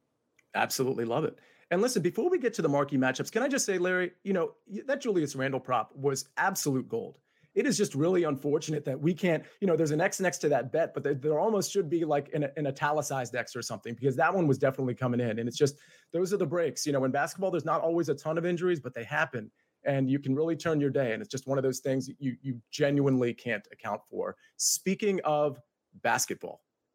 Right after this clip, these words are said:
let's talk about today's marquee matchup, because we've got,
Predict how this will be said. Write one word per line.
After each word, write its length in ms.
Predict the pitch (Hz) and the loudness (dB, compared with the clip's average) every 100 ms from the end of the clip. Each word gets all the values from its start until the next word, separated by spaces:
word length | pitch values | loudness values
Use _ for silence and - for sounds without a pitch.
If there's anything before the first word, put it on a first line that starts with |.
| _ _ _ | _ _ _
let's 220 | 127 135 - | -4 -2 0
talk 200 | 240 247 | -2 0
about 200 | 220 208 | -2 2
today's 320 | 190 185 135 | 2 2 0
marquee 680 | 139 165 185 185 170 165 156 | 0 0 0 0 0 0 -2
matchup, 580 | 131 165 175 165 190 - _ _ _ _ _ | 0 0 0 0 0 -4 _ _ _ _ _
because 480 | 151 170 160 160 139 | -2 0 2 2 0
we've 200 | 127 - | -2 -2
got, 280 | 233 220 | 0 0